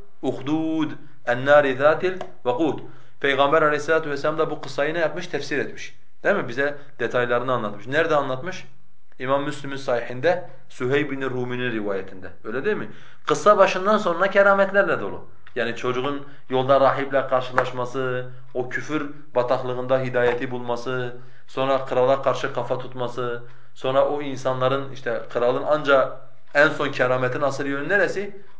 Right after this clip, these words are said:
Ok atıyor, ak-, atıyor, çocuk ölmüyor. En başta çocuğu denize götürüyorlar,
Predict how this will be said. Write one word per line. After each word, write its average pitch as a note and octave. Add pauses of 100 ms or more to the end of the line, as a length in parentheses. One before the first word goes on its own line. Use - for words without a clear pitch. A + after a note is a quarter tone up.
Ok E3+
atıyor, C#3
ak-, E3
atıyor, C3+
çocuk F3
ölmüyor. D#3+ (260)
En E3
başta D3
çocuğu D3+
denize D3
götürüyorlar, D3